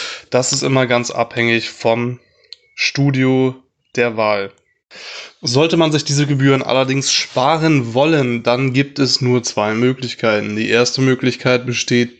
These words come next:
darin, sich teure Gerätschaften nach Hause zu holen. Mehrere tausend Euro auszugeben für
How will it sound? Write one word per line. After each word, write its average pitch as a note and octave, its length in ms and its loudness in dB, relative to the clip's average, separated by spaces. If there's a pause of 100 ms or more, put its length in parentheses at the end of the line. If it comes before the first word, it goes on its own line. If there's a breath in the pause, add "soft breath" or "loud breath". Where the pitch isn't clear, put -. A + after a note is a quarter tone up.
(160)
darin, A2+ 480 0
sich A#2 360 -2
teure B2 420 2
Gerätschaften B2 960 -2
nach A2+ 240 -4
Hause A2+ 260 -4
zu C3 160 -2
holen. D3 440 2 (1000 loud breath)
Mehrere C#3 540 2
tausend C3 540 -2
Euro B2+ 380 2
auszugeben C#3 880 0
für B2 1300 0